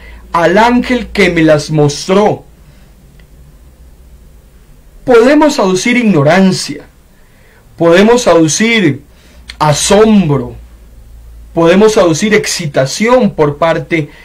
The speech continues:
del apóstol Juan. Pero el ángel le dice a Juan nuevamente, porque ya se lo había dicho en el capítulo diecinueve, versículo diez: "No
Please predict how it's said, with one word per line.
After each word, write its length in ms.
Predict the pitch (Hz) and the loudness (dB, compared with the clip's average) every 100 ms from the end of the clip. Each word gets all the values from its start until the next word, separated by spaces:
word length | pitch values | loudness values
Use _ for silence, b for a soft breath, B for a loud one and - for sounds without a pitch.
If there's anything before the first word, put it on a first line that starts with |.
| B | B
del 160 | - 156 | -4 0
apóstol 460 | 147 156 147 147 143 | 0 -2 -2 -4 -2
Juan. 340 | 233 175 117 - - _ _ _ _ _ _ _ _ _ _ _ _ _ _ - | -4 -4 -8 -18 -20 _ _ _ _ _ _ _ _ _ _ _ _ _ _ 0
Pero 420 | 196 185 175 - - | 0 2 -4 -10 -6
el 180 | 190 180 | -2 0
ángel 600 | 226 330 294 165 156 190 - _ - - | 0 0 -2 -4 -6 -8 -20 _ -20 -10
le 240 | 180 180 | -2 0
dice 460 | 180 208 208 233 - | 0 -2 0 -2 -2
a 120 | 170 | -6
Juan 380 | 151 196 208 214 | -4 0 2 4
nuevamente, 720 | 202 208 202 208 202 147 131 B B B | 2 4 2 2 0 -2 -8 B B B
porque 300 | - 185 220 | -4 -2 -2
ya 120 | 180 254 | 0 0
se 140 | 277 | 2
lo 80 | 247 | 0
había 180 | 214 214 | 2 0
dicho 240 | 226 233 | 0 -4
en 60 | 208 | -6
el 140 | 165 | -6
capítulo 480 | - - 170 202 196 | -6 -6 -6 -2 -2
diecinueve, 800 | 175 147 143 147 202 202 151 147 | 0 -2 -2 0 0 0 0 -2
versículo 520 | 131 - 151 165 156 | -4 -6 -6 -4 -2
diez: 460 | 226 254 143 - - B B B B B - | -2 -4 -4 -10 -16 B B B B B -12
"No 640 | 160 175 196 233 262 - | -6 2 4 6 4 2